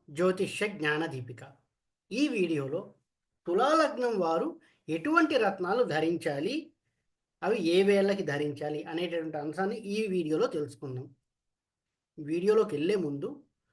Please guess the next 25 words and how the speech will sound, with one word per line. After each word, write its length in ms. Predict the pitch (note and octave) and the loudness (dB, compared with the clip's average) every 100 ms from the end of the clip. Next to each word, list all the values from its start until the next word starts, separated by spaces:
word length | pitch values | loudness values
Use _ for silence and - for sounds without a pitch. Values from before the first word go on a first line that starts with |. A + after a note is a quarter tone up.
| _ _ | _ _
అసలు 480 | D#3+ C#4 A3+ A3+ D#4+ - _ _ _ _ _ _ _ D3+ | -2 4 4 2 -4 -18 _ _ _ _ _ _ _ -18
ర-, 140 | D3+ _ _ _ - | -18 _ _ _ -2
ఈ 140 | F#3 | 0
రత్నాలు 680 | D#3 C#3+ C#3+ - A3 A3+ A3 | 0 -2 -4 2 4 6 6
అనేటటువంటిది 1000 | A#3 E3+ F#3+ G3 F3+ F#3 D3 E3+ D4 - _ _ D3+ | 2 2 0 -2 -4 -6 -6 -8 -10 -16 _ _ -4
లగ్నం 600 | D#3 D#3+ F3+ B3+ C#4+ - | -2 -2 -2 0 0 0
ఆధారంగా 640 | E3+ - G3+ G3+ G3 G#3 | -2 0 2 4 4 2
ధరించాలా, 720 | D#3 D3+ D3+ D#3+ C#3 F#3+ C#4+ - _ _ - | 0 -2 -2 -4 -6 -6 -8 -14 _ _ -4
రాశి 380 | D#3 G3 G#3+ A#3+ | 2 4 2 -2
ఆధారంగా 560 | E3 D#3 D3 D3 C#3+ | 0 0 0 -2 -2
ధరించాలా? 580 | A3 D3 C#3+ C#3 C#3 D3+ - | -2 -2 -4 -8 -10 -12 -12
ఈ 100 | A#3+ | -12
క్వశ్చన్ 380 | - F3+ - B3 - | -6 -6 -6 -10 -6
చాలామందికి 440 | E3 E3 D#3+ G3 | -6 -4 -6 -6
ఉంటుంది. 340 | F3 D3 D3+ D3 _ _ _ _ | -8 -8 -14 -18 _ _ _ _
నన్ను 180 | F#3 G3 G3 | -2 0 0
చాలామంది 380 | E3 F3 F#3 F3 | 0 0 0 -2
అప్రోచ్ 300 | - E3+ E3 | -2 -2 -2
అవుతూ 220 | D3+ D#3 | -2 -4
ఉంటారు, 340 | C#3+ C#3+ G3 - - - | -6 -6 -8 -10 -10 0
"ఏమండి 300 | F#3 A3+ B3 | 2 4 2
మాది 360 | A#3+ G3+ F#3+ G3 | 4 4 4 2
వృషభ 420 | D#3 D#3+ G#3 G#3+ | 0 -2 0 4
రాశి 280 | G#3+ G3 F#3 | 4 4 2
అండి, 520 | D#3 F#3+ G#3 A#2 | 0 0 -2 -8